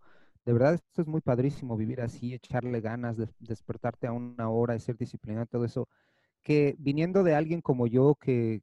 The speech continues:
que, por ejemplo, pues, siempre era, era muy flojo y, y, y no tenía, o sea, no acabé mi carrera, ni, ni, ni tenía así como que en esos momentos un respaldo, eh, educativo ni nada.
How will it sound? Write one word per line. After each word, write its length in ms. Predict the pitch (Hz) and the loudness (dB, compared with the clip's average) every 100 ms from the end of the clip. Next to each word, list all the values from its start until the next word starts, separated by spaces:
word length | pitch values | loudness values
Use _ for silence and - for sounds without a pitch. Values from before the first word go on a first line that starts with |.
| - | -8
que, 100 | 117 | -6
por 180 | 120 110 | -4 -4
ejemplo, 640 | 131 131 127 120 110 - _ _ _ _ _ _ _ | -6 -4 0 2 0 -4 _ _ _ _ _ _ _
pues, 220 | 123 - | -6 -6
siempre 340 | - 143 147 147 | -10 -4 2 4
era, 200 | 143 143 | 4 2
era 160 | 139 135 | 0 -2
muy 140 | 135 | -2
flojo 720 | - - 151 - 143 135 131 | -2 2 2 6 6 8 6
y, 280 | 120 110 113 | 4 -2 -6
y, 440 | - 117 117 107 120 | -6 -4 -4 -4 -4
y 40 | |
no 160 | 120 127 | -2 -2
tenía, 540 | - 131 127 123 117 117 | -2 -4 -2 -2 -2 -4
o 40 | |
sea, 120 | 127 | -2
no 80 | 127 | -2
acabé 280 | 131 127 131 | 0 2 2
mi 100 | 127 | -2
carrera, 800 | 113 107 127 139 135 131 127 123 | -4 -2 2 2 2 0 -2 -4
ni, 160 | 117 | -4
ni, 160 | 113 110 | -4 -6
ni 120 | 113 | -6
tenía 320 | - 113 120 120 | -12 -8 -4 -4
así 200 | 110 - | -6 -10
como 240 | 123 113 | -8 -6
que 140 | - | -6
en 80 | 113 | -4
esos 320 | 120 - 117 | -4 -6 -8
momentos 640 | 117 113 117 - 123 - - | -6 -4 -4 -2 -4 -4 -12
un 180 | 131 123 | -10 -4
respaldo, 920 | 123 - - 120 123 123 120 113 - - | -4 -4 -4 -2 0 2 4 4 0 -4
eh, 360 | 127 - - - | -6 -6 -10 -2
educativo 680 | 120 120 - 117 139 135 127 | 0 0 -2 -4 0 2 2
ni 100 | 117 | 0
nada. 320 | 127 135 123 | -2 -2 -4